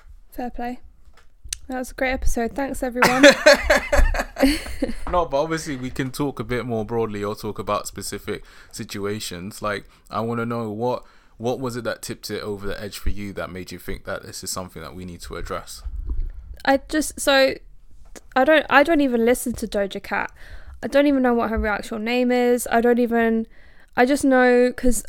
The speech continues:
Speaker 1: I don't know if <laughs> everyone knows this, but I'm, like, super down and I'm on TikTok. Like, I don't know if, if
Speaker 2: Can I
Speaker 1: I've
Speaker 2: play
Speaker 1: said that
Speaker 2: the song?
Speaker 1: before.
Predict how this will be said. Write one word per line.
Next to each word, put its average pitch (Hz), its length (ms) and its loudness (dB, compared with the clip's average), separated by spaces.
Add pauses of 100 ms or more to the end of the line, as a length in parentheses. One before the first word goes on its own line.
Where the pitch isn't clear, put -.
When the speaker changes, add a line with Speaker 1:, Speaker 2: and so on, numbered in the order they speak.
(180)
Speaker 1:
I 240 60 2
don't 240 180 2
know 233 120 2
if - 340 0
<laughs> - 0 -
everyone 233 220 2
knows 226 260 -2
this, 285 340 0
but 220 180 2
I'm, 214 360 0
like, 214 180 -6
super 226 360 0
down 202 420 -2
and 233 100 -2
I'm 196 120 -4
on 196 160 -4
TikTok. 247 580 -4
Like, 214 180 2
I 208 80 4
don't 214 140 4
know 226 80 0
if, 233 120 -4
if 226 360 -2
Speaker 2:
Can - 140 -4
I 233 80 4
Speaker 1:
I've 226 80 0
Speaker 2:
play - 60 -2
Speaker 1:
said 220 120 4
that 233 80 4
Speaker 2:
the 233 40 0
song? 269 140 -2
Speaker 1:
before. - 180 -2